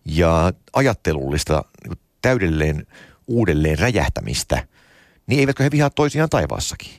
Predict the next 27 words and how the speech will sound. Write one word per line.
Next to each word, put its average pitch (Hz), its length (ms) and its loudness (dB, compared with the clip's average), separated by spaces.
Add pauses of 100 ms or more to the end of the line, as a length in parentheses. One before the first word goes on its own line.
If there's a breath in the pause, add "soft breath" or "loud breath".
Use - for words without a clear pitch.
Ja 117 80 2
jos 123 100 0
siellä 127 200 2 (180)
koko 139 200 0
ajan 98 140 2
toistensa 90 260 0
kurkussa - 420 -2
kiinni. - 400 -6 (260 loud breath)
Ja 117 80 2
senhän 131 140 2
pitäisi 131 180 0
olla 117 100 2
kuitenkin 104 400 0
hyvin 80 140 0
rauhallinen, 101 680 2
seesteinen, 92 640 2
kaikki 101 260 0
tämmöisen, 90 360 0 (120)
niin 85 80 -4
kuin 90 140 -2 (460 loud breath)
se - 140 -4
kuvamateriaali, 87 720 2
mitä 82 160 0
meillä 82 240 2
oli 78 100 0
sitä 78 120 0
maalattu – 85 640 0